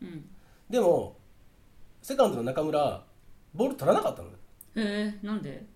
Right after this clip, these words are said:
Speaker 1: わざと？
Speaker 2: 多分取ってタッチしたらアウトになるから取らなかったと思う。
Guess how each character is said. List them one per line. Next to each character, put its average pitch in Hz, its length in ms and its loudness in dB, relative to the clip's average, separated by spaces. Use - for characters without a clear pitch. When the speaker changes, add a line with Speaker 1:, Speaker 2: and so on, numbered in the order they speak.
Speaker 1:
わ 240 120 -2
ざ 208 100 -4
と？ 147 340 -12
Speaker 2:
多 233 120 6
分 180 140 -2
取 226 160 -4
っ - 20 -16
て 262 100 0
タ 294 100 6
ッ 302 100 6
チ 208 120 -4
し - 40 -4
た 139 80 0
ら 147 80 6
ア 196 40 10
ウ 202 80 4
ト 170 60 -4
に 120 80 -2
な 117 80 -2
る 131 80 -4
か 127 80 -6
ら 110 80 -2
取 123 100 -6
ら 143 60 2
な 226 80 8
か - 60 2
っ 101 40 -2
た 104 60 -12
と 110 60 -10
思 92 120 -10
う。 - 20 -16